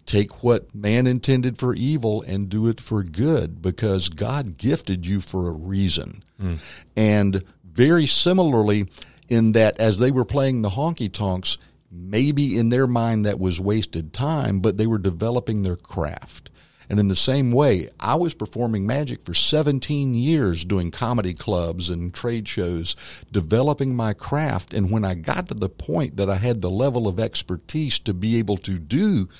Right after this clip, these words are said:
Speaker 1: this as a ministry, then it was in God's time that he called me.
Speaker 2: Hmm.
Speaker 1: And he said, "Take this magic you've been doing for drunks and do it for me."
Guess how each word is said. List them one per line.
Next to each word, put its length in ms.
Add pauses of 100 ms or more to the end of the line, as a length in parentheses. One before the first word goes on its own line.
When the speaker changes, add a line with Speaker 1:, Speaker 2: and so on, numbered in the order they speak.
(200)
Speaker 1:
this 300
as 300
a 140
ministry, 640 (420)
then 440
it 100
was 220
in 180
God's 420
time 300
that 120
he 160
called 380
me. 300
Speaker 2:
Hmm. 220
Speaker 1:
And 100
he 60
said, 260
"Take 220
this 180
magic 500
you've 120
been 160
doing 260
for 160
drunks 460 (400)
and 180
do 160
it 140
for 240
me." 320